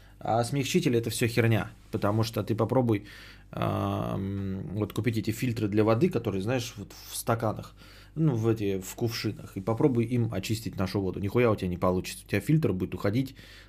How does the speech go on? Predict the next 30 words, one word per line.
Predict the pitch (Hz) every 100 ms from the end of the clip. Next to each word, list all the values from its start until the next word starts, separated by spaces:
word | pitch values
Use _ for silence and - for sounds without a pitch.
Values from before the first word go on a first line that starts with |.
| -
за | 107
два-три | 95 110 110 110
налива. | 98 95 92 - - -
То | 101
есть | 95
через | 95 107
два-три | 101 127 117
налива | 113 113 208 156
у |
тебя | 107 104 123
будет | 117 110 95
вода, | 98 139 240 -
ты | 104
её | 101
будешь | 104
кипятить, | - 113 147 214
и, |
знаете, | 117 175 -
с |
такой | 110 107
плёночкой | 101 113 101 92 - - - - - - - -
сверху. | - 107 104 - 104 -
Это | 110 98
вот, | 95
это | 95 -
вот | 95 107
и |
есть, | 98 92 -
это | -
накипь. | 95 87 - -